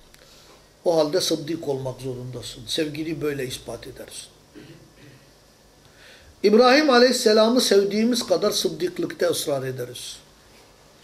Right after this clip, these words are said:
Israr ettiğimiz kadar da Allahü Teala bize onun sevgisini nasip eder. Ve kişi de sevdiğiyle beraberdir.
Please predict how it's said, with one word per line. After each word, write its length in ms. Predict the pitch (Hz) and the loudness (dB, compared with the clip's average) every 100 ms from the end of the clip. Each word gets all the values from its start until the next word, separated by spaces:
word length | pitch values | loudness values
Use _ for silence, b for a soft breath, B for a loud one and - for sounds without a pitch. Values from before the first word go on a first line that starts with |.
| B B B - | B B B 0
Israr 320 | 214 247 262 | 4 6 6
ettiğimiz 440 | 240 240 240 247 | 4 2 2 2
kadar 300 | - 202 240 | 2 4 4
da 60 | 220 | 4
Allahü 300 | 208 214 185 | 4 4 4
Teala 320 | 196 202 190 | 4 4 4
bize 140 | 170 - | 2 2
onun 260 | 185 202 | 2 0
sevgisini 600 | - 175 160 160 170 165 | -2 -4 -4 -8 -8 -10
nasip 340 | 147 123 120 123 | -10 -10 -10 -14
eder. 220 | 104 - - - - - - - - _ _ _ _ B B B | -18 -20 -20 -20 -20 -20 -20 -20 -20 _ _ _ _ B B B
Ve 120 | 240 262 | 4 6
kişi 300 | 311 - 320 | 4 6 6
de 100 | 294 | 6
sevdiğiyle 600 | 254 262 208 262 233 196 | 4 4 6 6 6 6
beraberdir. 640 | 180 170 156 143 127 | 6 6 4 0 0